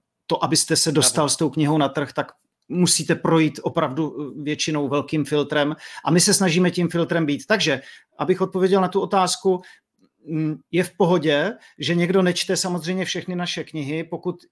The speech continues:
Speaker 1: ho nebaví to téma, to je jasný, to, o tom vůbec není pochyb. Eh, současně si myslím, a jako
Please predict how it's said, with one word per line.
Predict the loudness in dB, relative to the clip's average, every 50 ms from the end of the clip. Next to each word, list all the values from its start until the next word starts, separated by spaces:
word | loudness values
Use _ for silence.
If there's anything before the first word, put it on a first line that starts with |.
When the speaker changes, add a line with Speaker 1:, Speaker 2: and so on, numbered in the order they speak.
| _ _ -20 _ -8 -8 -6
Speaker 1:
ho | -2 0 2
nebaví | 2 2 4 2 0 0 -2
to | -4 -6 -6
téma, | -4 -4 -4 -2 -2 -2 -4
to | -2 -2
je | -2
jasný, | -2 0 -2 -2 -4 -4 -4 -6 -6 -8 -10 -12 _
to, | -14 -12 -10
o | -10 -12 -14 -16
tom | -14 -12 -12 -12
vůbec | -10 -12 -14 -10 -6
není | -4 -4 -4
pochyb. | -2 -4 -4 -2 -2 -2 -2 -4 _ -20 -20 -20 -20 -20 -20 _ _ 2
Eh, | 4 4 4
současně | 4 4 2 2 4 2 2 2 4 2 2
si | 4 2
myslím, | 2 2 4 4 4 4 2 0 -4 _ 0
a | 2 2 2 0 -4 -20 _ _ _ -6
jako | -6 -4 0 2 2 2 2 0 -8